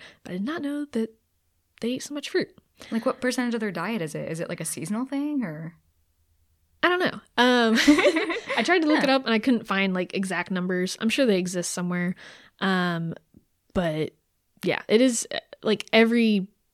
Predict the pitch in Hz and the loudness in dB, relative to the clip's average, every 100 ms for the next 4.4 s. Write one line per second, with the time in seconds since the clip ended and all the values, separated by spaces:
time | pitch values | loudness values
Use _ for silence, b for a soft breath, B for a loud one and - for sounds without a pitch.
0 | _ - 202 196 180 160 - 165 156 - | _ 0 2 2 0 -2 -4 -6 -8 -6
1 | 156 160 156 151 156 151 156 - 156 147 | -6 -6 -6 -6 -6 -6 -6 -6 -6 -6
2 | 147 151 - 175 180 156 139 - - - | -8 -6 -6 -4 -4 -4 -8 -14 -14 -14
3 | - - - - - 139 139 _ _ - | -14 -12 -10 -8 -8 -6 -8 _ _ -10
4 | 262 208 247 226 | -8 -6 -6 -8